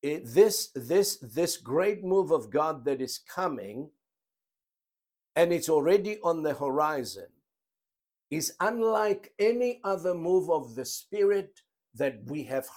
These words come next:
heard of or we have known. And the Spirit of God is calling us to draw nearer and closer to him in order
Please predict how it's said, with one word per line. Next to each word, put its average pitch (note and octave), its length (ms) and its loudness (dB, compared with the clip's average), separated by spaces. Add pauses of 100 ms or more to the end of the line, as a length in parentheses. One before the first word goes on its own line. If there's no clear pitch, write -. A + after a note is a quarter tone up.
heard A#3+ 340 6
of D#3 440 2 (640)
or D#3 480 4 (340)
we C#3+ 220 -4
have B2 200 -2
known. A2 320 -6 (1500)
And D#3 200 0
the E3 100 0
Spirit B3 500 2
of A#2+ 220 0
God D3 420 0
is D3+ 260 -8
calling G3 720 -4
us A2+ 500 -12 (800)
to F3 140 0
draw F3 440 2
nearer F3 920 2
and D3+ 220 -8
closer G3 760 -4
to B2+ 100 -8
him G#2+ 480 -12
in D#3 180 -4
order F3+ 400 0